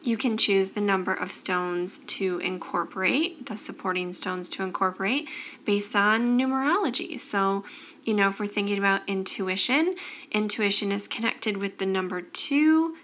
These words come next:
the number seven, and the number nine. So you may want to use two, seven, or nine of your supporting stones, or depending on the sacred geometry shape that you choose for your crystal grid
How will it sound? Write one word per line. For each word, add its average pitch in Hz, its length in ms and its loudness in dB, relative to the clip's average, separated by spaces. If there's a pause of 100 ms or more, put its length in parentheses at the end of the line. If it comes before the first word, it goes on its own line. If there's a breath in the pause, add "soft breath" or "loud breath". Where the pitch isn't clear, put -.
(100)
the 208 80 -4
number 196 280 2
seven, 254 540 2
and 208 180 -4
the 202 60 -2
number 185 300 -2
nine. 185 460 0 (340 loud breath)
So - 180 -2
you 220 120 4
may 190 180 6
want 190 200 2
to 202 120 -2
use 190 640 -2 (160)
two, 220 340 0
seven, 190 500 0
or 190 160 -2
nine 185 680 -2
of 180 340 0
your 185 200 -4
supporting 180 800 -4
stones, 190 840 -4 (320)
or 277 560 4 (400 loud breath)
depending 226 600 0
on 190 520 -2
the 208 100 -6
sacred 196 440 -2
geometry 233 580 2
shape 196 320 0
that - 160 -4
you 196 60 -4
choose 190 340 0
for - 140 -6
your 190 160 0
crystal 190 400 -6
grid 180 340 -4